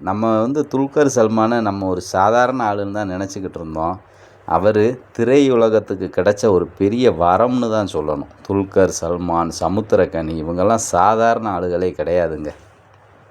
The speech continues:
இந்த படத்துல அப்படி வாழ்ந்திருக்காங்க. நம்மள ஆயிரத்தி தொள்ளாயிரத்தி ஐம்பதுன ஒன்றை இன்னைக்கு எல்லாம் படம் எடுக்கிறாங்க. நான் ஒவ்வொரு நாட்டுக்கும், அமெரிக்கா அங்க அங்கன்னு போய் லைவ்ல பார்த்த மாதிரி தான்.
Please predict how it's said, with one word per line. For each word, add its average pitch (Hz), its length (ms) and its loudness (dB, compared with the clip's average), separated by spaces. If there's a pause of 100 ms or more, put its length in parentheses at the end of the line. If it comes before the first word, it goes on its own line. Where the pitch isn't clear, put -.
(680)
இந்த 82 260 -4
படத்துல 120 460 0
அப்படி 92 520 -2
வாழ்ந்திருக்காங்க. 95 840 -2 (1500)
நம்மள 92 240 2
ஆயிரத்தி 127 600 2
தொள்ளாயிரத்தி 107 640 0
ஐம்பதுன 107 540 0
ஒன்றை 92 380 0 (380)
இன்னைக்கு 98 420 0
எல்லாம் 113 320 0
படம் 104 280 2
எடுக்கிறாங்க. 104 600 0
நான் 87 200 -2
ஒவ்வொரு 107 520 2
நாட்டுக்கும், 110 520 -2
அமெரிக்கா 101 560 -2
அங்க 90 320 -2
அங்கன்னு 92 340 -4
போய் 95 260 -2
லைவ்ல 117 520 2
பார்த்த 92 320 0
மாதிரி 87 320 -2
தான். 82 160 -4